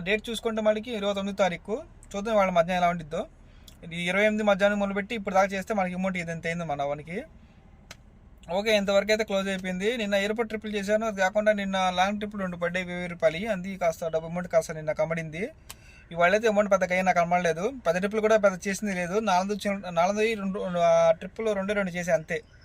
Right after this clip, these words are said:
అంత మించి పెద్దగా చేసింది లేదు. ఎయిర్‌పో-, వాళ్ళ ఎయిర్‌పోర్ట్ ట్రిప్ ఒక ట్రిప్ కూడా చేయలేదు నేను. మామూలుగా అయితే సండే రోజు ఎయిర్‌పోర్ట్ ట్రిప్ తప్ప-, తప్పకుండా తక్-, తక్కువలో తక్కువ రెండు ట్రిప్పులు అని చేస్తాను. అలాంటిది ఒక ట్రిప్ కూడా చేయలేదు వాళ్ళ. అందుకే అమౌంట్ కనబడలేదు నాకు. ఓకేనా?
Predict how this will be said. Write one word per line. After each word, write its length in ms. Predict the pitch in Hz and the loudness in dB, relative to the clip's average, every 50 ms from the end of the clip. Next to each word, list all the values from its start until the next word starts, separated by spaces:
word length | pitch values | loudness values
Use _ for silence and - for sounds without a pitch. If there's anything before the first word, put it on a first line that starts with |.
| - - - - - - - - - - - - - | -20 -20 -20 -20 -20 -20 -20 -20 -20 -20 -12 -6 -4
అంత 240 | 156 160 165 165 170 | -4 -2 0 4 6
మించి 320 | 165 170 175 180 180 196 | 6 6 4 0 -6 -6
పెద్దగా 260 | 185 185 175 180 175 170 | -4 -4 -4 -4 -4 -6
చేసింది 300 | 170 165 - 185 180 170 | -8 -8 -6 -4 -2 -2
లేదు. 180 | 170 170 170 185 | -2 -2 -2 -2
ఎయిర్‌పో-, 320 | 196 196 190 190 - 196 | -4 -4 -4 -4 2 4
వాళ్ళ 140 | 185 175 185 | 4 6 6
ఎయిర్‌పోర్ట్ 320 | 190 202 202 202 214 208 | 4 2 2 2 0 0
ట్రిప్ 160 | 208 214 202 | 0 -2 -2
ఒక 160 | 202 196 185 190 | -2 -4 -4 -2
ట్రిప్ 180 | 185 208 196 | -4 -2 2
కూడా 140 | 202 214 214 | 2 2 2
చేయలేదు 280 | - 196 185 185 175 165 | 2 0 0 0 0 0
నేను. 220 | 160 143 135 - - - - - | -2 -6 -6 -10 -14 -16 -6 -2
మామూలుగా 280 | 139 139 160 190 196 | 2 2 2 2 2
అయితే 100 | 208 202 | -2 -4
సండే 220 | 190 202 185 196 202 | -2 -2 -2 0 0
రోజు 260 | 208 202 196 196 208 | 0 0 0 0 -2
ఎయిర్‌పోర్ట్ 340 | 202 196 185 214 208 196 196 185 175 175 180 170 170 | -2 -2 -2 -4 -4 -4 -4 -6 -8 -8 -10 -12 -12
ట్రిప్ 160 | - 190 185 - | -10 -12 -10 -8
తప్ప-, 200 | 208 196 196 185 | -6 -6 -4 -2
తప్పకుండా 560 | 190 185 190 202 202 196 190 190 180 180 175 180 - | -2 -2 0 2 2 4 4 4 4 2 2 0 -4
తక్-, 520 | 170 - - - - - - - 185 175 175 | -6 -6 -8 -20 -20 -18 -12 -10 -8 -4 -4
తక్కువలో 360 | 170 - - 208 214 208 202 | -4 -2 0 0 2 0 0
తక్కువ 240 | 202 - 226 220 208 | 2 6 8 8 8
రెండు 220 | 190 185 185 185 | 8 4 -2 -2
ట్రిప్పులు 240 | 190 190 - 208 208 | -4 -4 -2 0 0
అని 100 | 208 190 | 0 2
చేస్తాను. 440 | 185 175 - - 180 165 170 220 294 - - - - - - - - - - | 0 -2 0 0 0 0 0 -4 -6 -10 -16 -20 -20 -20 -20 -20 -16 -4 2
అలాంటిది 720 | 165 175 180 190 196 202 196 233 240 226 220 202 190 185 | 4 4 4 4 2 0 -2 -2 -2 -2 -2 -2 -2 -2
ఒక 220 | 180 180 180 - 185 | -2 -2 -2 -2 -4
ట్రిప్ 160 | 180 190 196 | -4 -2 -2
కూడా 120 | 202 196 | 0 0
చేయలేదు 220 | 185 180 175 160 160 | 0 -2 -2 2 4
వాళ్ళ. 240 | 151 143 139 135 - - - - - - | 4 4 4 4 0 -2 -6 -16 -12 -10
అందుకే 240 | 156 160 180 196 208 | -8 -6 -4 -2 0
అమౌంట్ 260 | 190 185 190 196 185 | 0 0 0 0 2
కనబడలేదు 400 | 180 170 170 180 175 170 160 151 | 2 2 2 2 2 2 2 0
నాకు. 220 | 143 135 127 - - - - - | 0 -2 -2 -4 -10 -18 -16 -8
ఓకేనా? 300 | 160 - 202 196 233 | -2 0 2 2 2